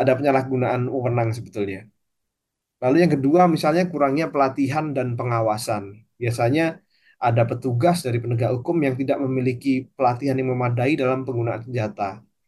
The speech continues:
Atau lebih, eh, kita sebutnya rentan ya dalam melakukan kesalahan karena kurangnya pelatihan.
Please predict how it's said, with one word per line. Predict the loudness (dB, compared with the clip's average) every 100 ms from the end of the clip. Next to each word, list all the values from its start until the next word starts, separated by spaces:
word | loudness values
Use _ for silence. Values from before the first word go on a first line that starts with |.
| -10
Atau | 0 4 4
lebih, | 4 2 0 -4 _ _ _ _ _ 2
eh, | 6 8 6 4 0
kita | -4 -4
sebutnya | -4 -2 0 2
rentan | 2 2 2 2
ya | 2
dalam | 0 2
melakukan | 0 -2 -2
kesalahan | -2 0 0 0 -2 -2
karena | -4 -4
kurangnya | -2 -2 -2 -2
pelatihan. | -6 -4 -6